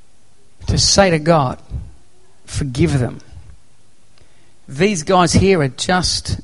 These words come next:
doing their job." They're just doing what comes naturally to them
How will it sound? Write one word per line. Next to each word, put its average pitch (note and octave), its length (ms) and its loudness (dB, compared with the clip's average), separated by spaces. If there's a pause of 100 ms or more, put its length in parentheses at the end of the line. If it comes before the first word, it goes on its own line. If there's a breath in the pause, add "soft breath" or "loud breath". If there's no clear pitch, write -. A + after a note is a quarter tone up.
(140)
doing E3 600 -2
their C#3+ 160 -2
job." C3 320 -6 (4000)
They're G3 240 4
just C#3 400 -2
doing E3 340 4
what - 220 -4
comes D3+ 320 0
naturally D3 560 -4
to D3+ 260 -4
them A#2+ 360 -6